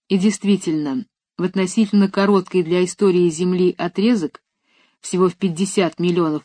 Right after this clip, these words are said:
лет, появились рептилии. Ещё миллионов через сто, сто пятьдесят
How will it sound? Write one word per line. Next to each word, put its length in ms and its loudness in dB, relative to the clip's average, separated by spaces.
лет, 280 0
появились 600 4
рептилии. 800 -2
Ещё 640 4
миллионов 720 2
через 340 -2
сто, 360 0
сто 260 -2
пятьдесят 720 -6